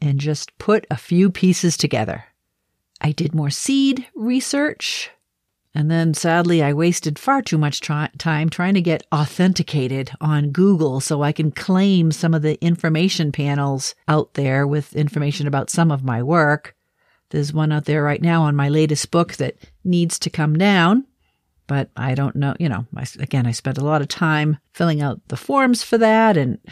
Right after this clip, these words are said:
who knows, I haven't heard anything yet. That's just a big ugh.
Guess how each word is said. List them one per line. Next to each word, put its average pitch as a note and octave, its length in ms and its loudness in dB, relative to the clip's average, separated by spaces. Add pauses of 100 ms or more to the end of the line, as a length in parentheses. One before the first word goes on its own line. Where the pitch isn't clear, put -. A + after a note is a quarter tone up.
who E3+ 120 4
knows, B2+ 240 2
I A#2 100 0
haven't C3+ 260 2
heard C3 180 2
anything B2 460 0
yet. C3 400 -6
That's C3 260 -4
just - 240 -4
a A2+ 60 -2
big A2+ 320 -2 (480)
ugh. A#2 340 0